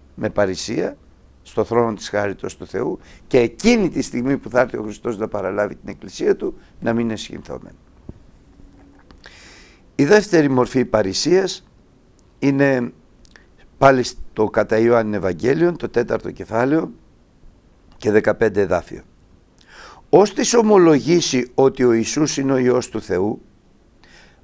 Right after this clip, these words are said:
ο Θεός μένει σε Αυτόν και Αυτός μένει μέσα στο Θεό. Και εμείς εγνωρίσαμε και επιστεύσαμε την αγάπη την οποία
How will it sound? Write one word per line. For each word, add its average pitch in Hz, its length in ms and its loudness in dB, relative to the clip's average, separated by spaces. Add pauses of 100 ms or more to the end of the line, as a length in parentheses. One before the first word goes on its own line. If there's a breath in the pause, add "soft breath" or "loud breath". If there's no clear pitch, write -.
(140)
ο 143 160 8
Θεός 180 440 4
μένει 233 320 4
σε - 160 2
Αυτόν 131 400 -2
και - 100 -4
Αυτός 147 300 -2
μένει 170 380 0 (160)
μέσα 156 340 0
στο - 200 -12
Θεό. 85 320 -12 (1600 soft breath)
Και 123 160 4
εμείς 139 600 2
εγνωρίσαμε 117 920 2
και 110 160 -4
επιστεύσαμε 117 800 -2
την 123 220 -6
αγάπη 113 480 0
την 113 200 -8
οποία 117 400 -2